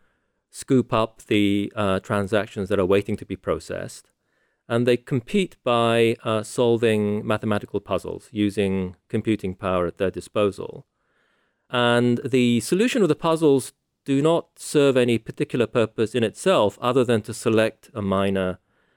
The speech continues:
to update a payment. And, um,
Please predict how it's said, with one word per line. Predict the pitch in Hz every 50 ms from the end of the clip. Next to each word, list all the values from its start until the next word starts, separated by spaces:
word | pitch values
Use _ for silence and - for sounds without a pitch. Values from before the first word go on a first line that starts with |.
| _ _ _
to | - 92
update | 87 87 _ - 101 92
a | - -
payment. | - 104 98 87 82 87 - - _ _ _ _ _ _ _ _ _ _ _ _ _ _ _ _ _ _ _
And, | - 120 123 123 123 123 127 127 127 127 127 123 - _ -
um, | 123 123 123 123 123 123 123 120 120 -